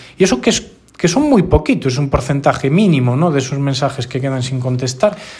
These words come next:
pero que te llama la atención porque no entiendes el porqué. "¿Pero por qué no contestas, no?". Eh, que es como una moda guay, ¿no? De, de, de ser guay, "Soy guay por no contestar", ¿no?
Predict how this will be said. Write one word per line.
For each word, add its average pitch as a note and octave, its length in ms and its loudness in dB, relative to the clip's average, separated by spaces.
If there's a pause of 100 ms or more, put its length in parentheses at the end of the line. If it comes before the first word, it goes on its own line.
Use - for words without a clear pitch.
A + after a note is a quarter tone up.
pero F3+ 100 4
que F#3 80 2
te G#3 120 0
llama D#4+ 240 4
la D4 100 2
atención C4 580 -2 (880)
porque G3 260 2
no C#4+ 140 6
entiendes F#3 680 2
el B2+ 140 -2
porqué. B2 360 -4
"¿Pero F#3 140 -6
por G#3+ 160 0
qué D4+ 120 0
no C4+ 140 2
contestas, B2 680 -2
no?". G3+ 120 -2 (840)
Eh, C#3+ 380 2
que - 100 4
es B2 120 2
como F#3 240 2
una B3 220 4
moda D3 460 2
guay, D3+ 380 2
¿no? F#3+ 200 -2
De, C#3+ 240 -2
de, C3+ 160 -6
de B2 140 -4
ser G3 220 2
guay, D#3+ 360 2
"Soy G3+ 200 -2
guay F#3+ 300 2
por A#2+ 200 -6
no C3+ 80 -4
contestar", C3 580 -4
¿no? F#3 160 -6